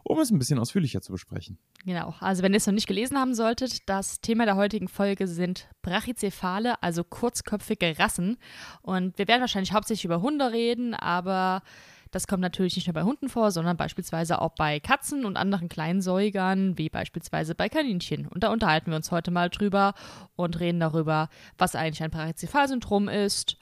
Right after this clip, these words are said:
Speaker 2: auf was man achten sollte bei seinem Hund, wenn man ihn kauft, und was man machen kann, wenn man schon einen brachycephalen Hund mit Problemen zu Hause hat.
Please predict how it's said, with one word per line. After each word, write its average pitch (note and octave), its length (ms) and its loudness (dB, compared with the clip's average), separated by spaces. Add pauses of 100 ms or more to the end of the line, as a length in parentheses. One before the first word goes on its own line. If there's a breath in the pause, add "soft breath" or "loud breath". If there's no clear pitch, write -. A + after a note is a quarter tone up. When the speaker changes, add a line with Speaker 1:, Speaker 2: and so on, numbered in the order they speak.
Speaker 2:
auf - 180 -4
was G3 160 2
man F#3 140 2
achten E3+ 500 -2
sollte E3+ 380 0
bei E3+ 160 0
seinem E3 200 -2
Hund, A#3 160 0
wenn G#3 120 -2
man G3 100 -2
ihn F#3 100 -6
kauft, F3+ 600 2
und E3+ 420 -2
was G3 140 -4
man G#3 100 0
machen F#3 220 0
kann, A3 260 -2
wenn F#3 120 -2
man F3+ 120 0
schon G#3+ 240 -4
einen F3+ 180 -2
brachycephalen F3+ 600 0
Hund G3 180 0
mit A3+ 120 -4
Problemen E3+ 340 -2
zu B3 160 2
Hause D3 260 2
hat. - 280 -6